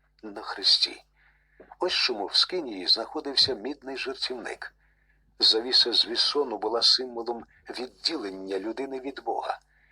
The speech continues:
Хоча підстави Скинії були зроблені зі срібла, підстави для огорожі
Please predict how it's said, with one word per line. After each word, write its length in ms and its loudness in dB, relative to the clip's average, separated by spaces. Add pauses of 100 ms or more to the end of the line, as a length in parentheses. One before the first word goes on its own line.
(340)
Хоча 320 -2
підстави 580 0
Скинії 500 0
були 240 0
зроблені 520 -2
зі 180 2
срібла, 540 0 (460)
підстави 520 2
для 160 -4
огорожі 720 -2